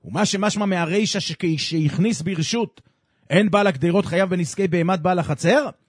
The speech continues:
אין זה רק שיטת רבי, אלא אף לחכמים שבסתם המקבל בעל החצר על עצמו לשמור. דהיינו שנחלקו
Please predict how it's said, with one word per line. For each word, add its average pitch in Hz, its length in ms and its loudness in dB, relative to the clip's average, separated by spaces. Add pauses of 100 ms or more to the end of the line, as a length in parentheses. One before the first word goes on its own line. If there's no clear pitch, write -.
(420)
אין 277 180 0
זה 240 160 2
רק 220 180 0
שיטת 185 400 0
רבי, 139 320 0 (280)
אלא 170 240 4 (600)
אף 196 220 0
לחכמים 214 420 2
שבסתם 220 440 0
המקבל 214 380 0
בעל 214 160 2
החצר 202 260 0
על 226 140 2
עצמו 202 240 2
לשמור. 185 500 4 (1160)
דהיינו 156 420 6
שנחלקו 175 680 2